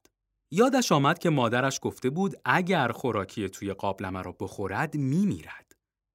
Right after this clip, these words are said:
پس همانطور که روی آردها می‌لغزید و سر می‌خورد،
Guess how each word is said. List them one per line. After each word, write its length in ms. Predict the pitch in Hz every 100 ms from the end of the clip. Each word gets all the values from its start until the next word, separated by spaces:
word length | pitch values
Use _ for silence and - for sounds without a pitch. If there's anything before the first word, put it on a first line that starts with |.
| _ _ _
پس 280 | - 139 -
همانطور 680 | - 220 220 147 117 120 104
که 180 | 104 107
روی 280 | 101 180 156
آردها 680 | 117 120 104 92 107 110
می‌لغزید 760 | 101 104 101 95 92 98 101 98
و 60 | 98
سر 280 | - 120
می‌خورد، 580 | 107 104 104 170 233 226